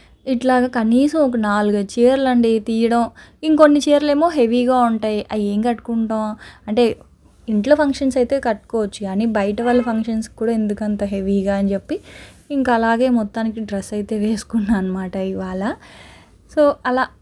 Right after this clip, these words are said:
ఇంకా కంగారు కంగారుగా వంట కూడా చేస్తా ఉన్నా. ఏం చేశానో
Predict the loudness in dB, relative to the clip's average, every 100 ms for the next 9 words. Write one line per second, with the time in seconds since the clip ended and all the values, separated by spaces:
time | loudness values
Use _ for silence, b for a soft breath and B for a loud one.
0 | _ _ -2 0 2 0 2 2 2 0
1 | 2 2 2 2 0 0 0 0 -2 -4
2 | -4 -2 0 0 2 2 0 -2 -4 -4